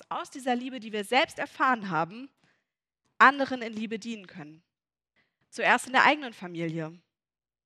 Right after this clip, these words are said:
unter unseren Freunden, den Nachbarn, aber auch hier in der Gemeinde. Und dann, wenn uns Dreck bei anderen auffällt, wo wir irgendwas kritisieren wollen, lasst uns, statt schmutzige Füße zu kritisieren, lieber anpacken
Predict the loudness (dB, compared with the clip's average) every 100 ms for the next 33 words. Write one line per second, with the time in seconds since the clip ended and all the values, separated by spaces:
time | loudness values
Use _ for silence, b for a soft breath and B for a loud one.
0 | _ -14 -14 -10 -10 -8 -6 -6 -8 -20
1 | -20 _ _ _ 0 2 2 -2 -10 -10
2 | -14 _ _ _ _ _ 0 2 2 -8
3 | -8 -4 -2 -4 -4 -6 -4 -8 -10 -16
4 | _ _ _ _ _ _ _ _ _ _
5 | _ _ _ _ _ _ _ _ -4 0
6 | 4 6 6 4 -8 -10 _ 4 6 6
7 | 6 6 6 4 2 -2 2 2 2 -4
8 | -2 -2 -4 -12 -14 -20 _ _ -10 -6
9 | -6 -2 -4 -2 -4 -4 -6 -2 -4 -4
10 | -6 -6 -2 0 0 -2 -14 -12 -4 -4
11 | -4 -12 -12 -12 -10 -12 -14 -14 -14 -14
12 | -16 -18 -10 -8 -8 -6 -4 -4 -4 2
13 | 2 2 -2 -8 -10 -10 -20